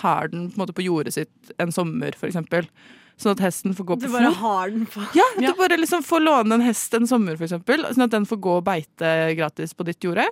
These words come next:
Speaker 3: Mm.
Speaker 1: Og så får du bruke den som du vil. Og så kan eieren dra
Speaker 3: Det er
Speaker 1: på
Speaker 3: rett og slett
Speaker 1: ferie,
Speaker 3: bare for
Speaker 1: eller
Speaker 3: å ha en hest uten å slippe, og en liten, kort periode for
Speaker 1: Ja.
Speaker 3: å slippe å betale, men slipper å betale for hesten.
Speaker 1: Slipper å betale for hesten,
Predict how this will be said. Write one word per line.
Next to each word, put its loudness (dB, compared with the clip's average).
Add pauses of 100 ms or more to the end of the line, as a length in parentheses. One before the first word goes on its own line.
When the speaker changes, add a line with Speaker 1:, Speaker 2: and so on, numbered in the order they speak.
Speaker 3:
Mm. -2 (600)
Speaker 1:
Og -8
så 0
får 2
du -2
bruke 0
den 4
som 4
du 4
vil. 0 (560)
Og 0
så 0
kan 0
eieren 2 (260)
dra 2
Speaker 3:
Det 4
er -
Speaker 1:
på 4
Speaker 3:
rett -
og 0
slett 4
Speaker 1:
ferie, 2
Speaker 3:
bare 2
for -2
Speaker 1:
eller 0
Speaker 3:
å -8
ha 2
en -2
hest -6
uten -8
å -10
slippe, -10 (200)
og 0
en -6 (180)
liten, -8 (100)
kort -8
periode -4
for -4
Speaker 1:
Ja. 2
Speaker 3:
å -6
slippe -4
å -8
betale, -6 (100)
men -2
slipper -6
å -6
betale -2
for -10
hesten. -16 (160)
Speaker 1:
Slipper -4
å -6
betale 0
for -2
hesten, 0